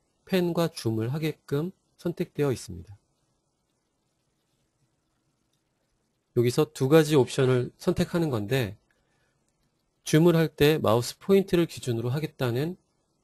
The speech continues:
명령이에요. 하나는 오스그래픽 뷰에서 확대 축소를 할 때고 하나는 퍼스펙티브에서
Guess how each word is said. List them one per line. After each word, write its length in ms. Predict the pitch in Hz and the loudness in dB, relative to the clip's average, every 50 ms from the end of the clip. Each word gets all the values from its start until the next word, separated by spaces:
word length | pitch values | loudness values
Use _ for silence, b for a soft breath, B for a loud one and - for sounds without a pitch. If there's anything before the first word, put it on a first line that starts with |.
| _ _ _ _ - | _ _ _ _ -4
명령이에요. 680 | 107 110 120 139 135 127 117 98 92 90 98 101 98 95 _ _ _ _ _ _ _ _ _ _ _ _ _ _ | -2 0 2 2 2 0 0 -2 -6 -8 -8 -12 -14 -16 _ _ _ _ _ _ _ _ _ _ _ _ _ _
하나는 420 | _ - 156 156 160 160 160 160 - | _ -4 0 0 2 2 0 0 0
오스그래픽 880 | - 117 117 - 156 143 156 151 - - - 143 135 123 123 - - _ _ _ _ | 0 -2 -2 -2 -4 -2 -2 -4 -4 -6 -6 -6 -4 -6 -6 -10 -18 _ _ _ _
뷰에서 680 | - - 127 123 123 117 110 101 - 104 98 107 131 170 _ _ _ _ _ _ _ - | -6 0 2 4 4 4 2 0 -2 -4 -4 -4 -6 -10 _ _ _ _ _ _ _ -6
확대 260 | - 160 - - 151 | -6 -6 -4 -6 -8
축소를 380 | - - - - - 120 113 | -8 -10 -12 -6 -6 -4 -4
할 100 | 123 123 | -4 -6
때고 420 | - - 98 95 123 131 117 92 - _ _ _ _ _ _ _ _ _ _ _ _ _ _ | -6 -8 -10 -8 -6 -6 -6 -8 -10 _ _ _ _ _ _ _ _ _ _ _ _ _ _
하나는 460 | _ - 160 160 151 147 156 175 185 180 _ | _ -2 0 2 2 2 0 -2 -4 -6 _
퍼스펙티브에서 1080 | _ - 190 - - - 180 - - - 165 143 127 131 120 113 104 - 147 156 180 190 | _ -4 -4 -4 -4 -8 -8 -6 -6 -4 -4 -4 -2 -2 -2 -2 -2 -2 -4 -6 -6 -8